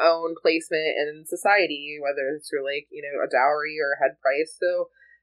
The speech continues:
yeah, that's, we see that here, and the mother is, like,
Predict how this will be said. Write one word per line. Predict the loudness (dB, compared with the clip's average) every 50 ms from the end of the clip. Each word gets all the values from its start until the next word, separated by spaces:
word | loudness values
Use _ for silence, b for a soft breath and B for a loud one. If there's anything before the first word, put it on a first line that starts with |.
| _ 6
yeah, | 10 10 10 10 8 8 8 8 10
that's, | 10 10 10 8 6
we | 0 0 0
see | 0 0 2 6
that | 10 12 12 12 10 8
here, | 6 8 10 12 12 12 12 12 12 12
and | 10 10
the | 8 8
mother | 8 10 10 10 10 10 10 10 8 8 8 8
is, | 8 6 4 2 6 8
like, | 8 8 8 6